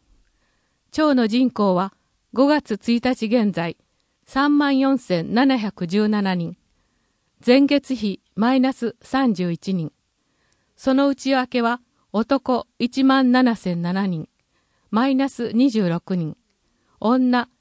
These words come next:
一万七千七百十人、マイナス五人。世帯数は一万四千三百十九世帯、プラス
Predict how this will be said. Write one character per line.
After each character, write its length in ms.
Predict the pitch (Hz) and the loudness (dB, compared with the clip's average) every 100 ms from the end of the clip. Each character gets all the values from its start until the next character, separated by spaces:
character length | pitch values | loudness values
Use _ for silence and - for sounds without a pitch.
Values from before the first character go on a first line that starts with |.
| _ _ | _ _
一 240 | 233 - 285 | -8 0 2
万 260 | 285 269 | 4 4
七 220 | 262 262 233 | 2 2 0
千 360 | - 175 175 | -4 -4 0
七 220 | 233 269 | 2 4
百 260 | 233 196 175 | 2 -2 -4
十 220 | 175 214 | 0 0
人、 220 | 175 160 - _ _ _ _ _ | 0 -6 -12 _ _ _ _ _
マ 200 | 220 262 | 0 2
イ 60 | 262 | 2
ナ 120 | 254 | -2
ス 220 | - 226 | -4 -4
五 140 | 208 254 | 0 2
人。 220 | 196 156 _ _ _ _ _ _ | 0 -4 _ _ _ _ _ _
世 180 | - - | -6 -2
帯 200 | 311 294 | 0 0
数 160 | 277 202 | -2 -4
は 320 | 202 185 190 - _ _ - | -2 -2 -6 -12 _ _ -10
一 260 | 240 285 | -4 2
万 240 | 285 294 269 | 4 4 4
四 200 | 277 254 | 2 2
千 300 | - 185 180 | -2 -4 -2
三 260 | 269 254 | 0 0
百 260 | 208 196 175 | 0 -4 -2
十 220 | 220 233 | -2 -2
九 220 | - 226 | 0 -2
世 180 | 220 208 180 | -2 -4 -4
帯、 200 | 165 - _ _ _ _ _ | -6 -10 _ _ _ _ _
プ 120 | 285 | 0
ラ 120 | 277 | 0
ス 300 | 226 - 147 | -2 -8 -8